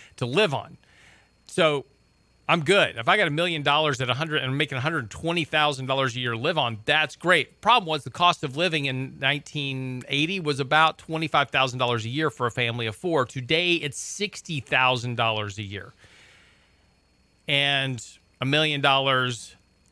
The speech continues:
in a U S Treasury will generate about fourteen thousand dollars a year to live on. So now I'm forced to put it all into equities to try to make up the difference, which is a, a risky investment. But the biggest, the, the biggest problem with all of this is that we're still using flawed, nu-, in my opinion, this is my opinion only,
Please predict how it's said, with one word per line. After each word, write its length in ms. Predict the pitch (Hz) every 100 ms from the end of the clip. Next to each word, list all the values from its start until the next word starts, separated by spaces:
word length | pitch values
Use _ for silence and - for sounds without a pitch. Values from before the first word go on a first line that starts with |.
| -
in 380 | 139 131 123 131
a 60 | 131
U 200 | 135 123
S 60 |
Treasury 460 | - 139 131 131 123
will 140 | 117
generate 360 | 110 123 123 117
about 220 | 117 117
fourteen 340 | 139 127 135
thousand 280 | 120 120 110
dollars 240 | 113 107 107
a 20 |
year 100 | 104
to 60 |
live 220 | 107 143 135
on. 160 | 113
So 80 | 127
now 240 | 127 147
I'm 180 | 131 127
forced 560 | 101 - 175 185 - -
to 60 |
put 180 | 131 143
it 80 | 127
all 220 | 123 123
into 220 | 117 117 131
equities 480 | 131 127 110 104
to 120 | - 123
try 220 | 139 120
to 80 | 113
make 300 | 123 117 117
up 120 | 107
the 80 | 110
difference, 420 | 165 165 110 -
which 240 | 123 110
is 240 | 120 113 110
a, 200 | 110 113
a 80 | 113
risky 380 | 107 110 - 110
investment. 480 | 107 117 - 117 - - - - - -
But 120 | 151 156
the 80 |
biggest, 520 | 151 262 247 - 180 143
the, 140 | 151
the 160 | 147 143
biggest 420 | 180 214 190 -
problem 520 | - 170 180 160 127
with 100 | 127
all 220 | 139 147
of 60 | 127
this 320 | 117 110 -
is 180 | 120 113
that 120 | 135
we're 120 | 127
still 340 | - - 208 196
using 600 | 147 160 165 139 127 113
flawed, 560 | - 139 135 139 123
nu-, 100 | 123 156
in 140 | 220
my 160 | 202 175
opinion, 300 | 175 127 117
this 180 | 151 208
is 120 | 170
my 180 | 165 190
opinion 440 | 196 202 208 185
only, 360 | 175 143 95